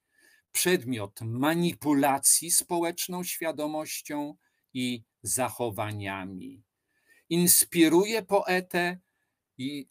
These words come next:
i hasło "Język kłamie", gazety kłamią, politycy kłamią. Poeta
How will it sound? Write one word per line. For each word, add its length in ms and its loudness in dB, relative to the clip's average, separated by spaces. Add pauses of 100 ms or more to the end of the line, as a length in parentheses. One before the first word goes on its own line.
(120)
i 100 -2
hasło 680 4
"Język 1120 0 (160)
kłamie", 800 -2 (140)
gazety 1120 -2 (300)
kłamią, 960 -2 (360)
politycy 1200 4 (300)
kłamią. 1000 -4 (400)
Poeta 720 2